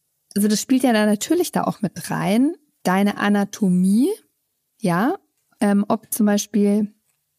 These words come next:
wie lang die inneren oder wie groß die inneren Vulvalippen sind, ob die von dem Penis dann zum Beispiel auch immer auch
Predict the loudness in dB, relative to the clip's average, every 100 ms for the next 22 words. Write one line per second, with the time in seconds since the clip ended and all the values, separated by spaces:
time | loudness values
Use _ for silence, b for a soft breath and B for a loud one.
0 | _ _ B B B B _ _ 0 2
1 | 2 2 0 0 0 0 2 2 0 2
2 | 2 0 -4 _ _ _ -4 -4 -6 -2
3 | -2 -2 -4 -4 0 0 0 0 0 0
4 | -2 -10 _ _ _ _ -4 0 0 0
5 | 0 -2 0 0 0 -2 -4 -6 0 2
6 | 2 2 -2 -12 B B B B B B
7 | B B B _ -4 -2 0 0 2 2
8 | 0 0 2 0 0 -2 0 0 -2 -4
9 | -6 -6 -2 0 2 0 -2 -6 _ _
10 | -6 -6